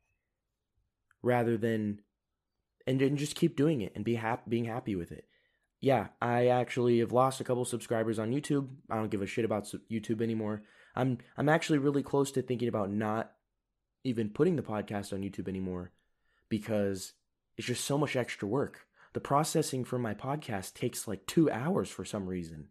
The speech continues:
It, it takes longer for them to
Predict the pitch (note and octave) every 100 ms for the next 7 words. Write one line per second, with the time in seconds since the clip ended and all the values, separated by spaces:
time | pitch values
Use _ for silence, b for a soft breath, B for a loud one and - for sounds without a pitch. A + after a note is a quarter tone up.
0 | _ _ _ _ _ _ _ _ _ _
1 | - D3+ D3+ - - C#3 B B B B
2 | - C3 D#3+ F3+ C3+ C#3 E3 C#3 C3+ C3
3 | C#3 A#2+